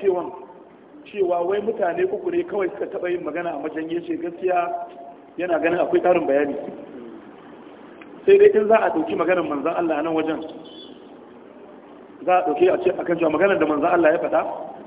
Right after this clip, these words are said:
ya faɗi wannan ne kafin ya san da ƙari. Kafin Allah, kafin ya, Allah ya ƙara masa sauran. An gane? Allah ya fara gaya wa Annabi cewa mutane uku ne suka yi magana a majanyi. Daga baya sai Allah ya ƙara, sannan kuma akwai wasu.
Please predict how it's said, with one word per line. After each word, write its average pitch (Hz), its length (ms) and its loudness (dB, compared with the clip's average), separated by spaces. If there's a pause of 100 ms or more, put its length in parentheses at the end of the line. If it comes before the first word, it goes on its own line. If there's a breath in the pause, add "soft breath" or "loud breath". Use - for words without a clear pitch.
(200)
ya 185 240 6
faɗi 180 180 2
wannan 185 340 2
ne 185 180 6 (340)
kafin 165 420 4
ya 170 180 4
san 185 180 2
da 156 80 4
ƙari. 160 340 2 (1600)
Kafin 156 320 4
Allah, 196 240 4
kafin 160 300 4
ya, 156 180 2 (100)
Allah 190 200 6
ya 156 120 2
ƙara 180 280 4
masa 160 220 -4
sauran. 160 260 0 (1200)
An 156 80 -4
gane? 180 220 2 (320)
Allah 196 180 8
ya 175 120 6
fara 185 200 8
gaya 175 180 8
wa 156 140 2
Annabi 175 320 -2
cewa 151 300 4 (480)
mutane 175 440 2
uku 170 280 2
ne 160 200 0
suka 165 160 0
yi 160 60 2
magana 156 340 2
a 131 60 -4
majanyi. 143 380 -4 (360)
Daga 156 140 4
baya 185 220 6
sai 202 60 8
Allah 190 220 8
ya - 60 2
ƙara, 170 280 4
sannan 175 180 0
kuma 190 180 2
akwai 175 160 4
wasu. - 320 0